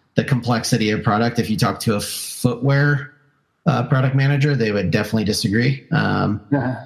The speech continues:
Speaker 1: it just kinda depends on the, you know, the many stages of, of how the product is created, and d-, footwear development's completely different than, um, what we're doing at Rumpel or what we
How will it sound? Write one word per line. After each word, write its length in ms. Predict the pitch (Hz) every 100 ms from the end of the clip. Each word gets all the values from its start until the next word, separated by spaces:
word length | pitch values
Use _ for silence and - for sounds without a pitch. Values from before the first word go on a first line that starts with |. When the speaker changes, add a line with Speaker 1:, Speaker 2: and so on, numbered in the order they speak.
| -
Speaker 1:
it 100 | -
just 180 | 120 -
kinda 220 | 127 110
depends 480 | 90 82 101 101 104
on 240 | 104 104
the, 260 | 104 95 92 - 139 156
you 180 | 117 113
know, 400 | 107 104 101 98
the 80 | 107
many 220 | 110 107
stages 580 | 98 - 101 95 101 95
of, 380 | 101 92 - - -
of 200 | 104 98
how 240 | 85 95 95
the 360 | 92 92 110 147
product 340 | 120 95 85 92
is 100 | 87
created, 480 | - 92 101 110 101
and 340 | 92 92 80
d-, 120 | 90 -
footwear 380 | - - - 107
development's 440 | 101 101 87 92 90
completely 640 | 90 87 101 104 95 95
different 400 | 90 90 92 90
than, 300 | 92 92 90 - - - - -
um, 320 | 87 95 98
what 140 | 101 78
we're 100 | 90
doing 200 | 92 92
at 140 | 90
Rumpel 400 | 90 87 90 90
or 120 | 85
what 120 | 78
we 60 | 87